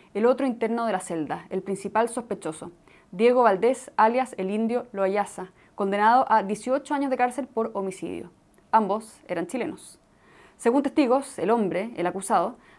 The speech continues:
les habría dicho que le había entrado un demonio, que el diablo se había apoderado de él. Solo un día antes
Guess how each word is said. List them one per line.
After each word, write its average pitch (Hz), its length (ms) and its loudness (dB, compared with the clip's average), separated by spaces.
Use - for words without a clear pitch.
les 226 160 -2
habría 262 220 4
dicho 294 340 -2
que 247 320 0
le 202 60 -4
había 214 200 0
entrado 226 420 0
un 214 160 -4
demonio, 170 480 -2
que 202 240 -2
el 196 80 -2
diablo 220 360 2
se 226 120 -8
había 202 340 -2
apoderado 175 680 -2
de 165 180 -6
él. - 120 -12
Solo 285 460 2
un 311 160 6
día 311 200 4
antes 214 520 -2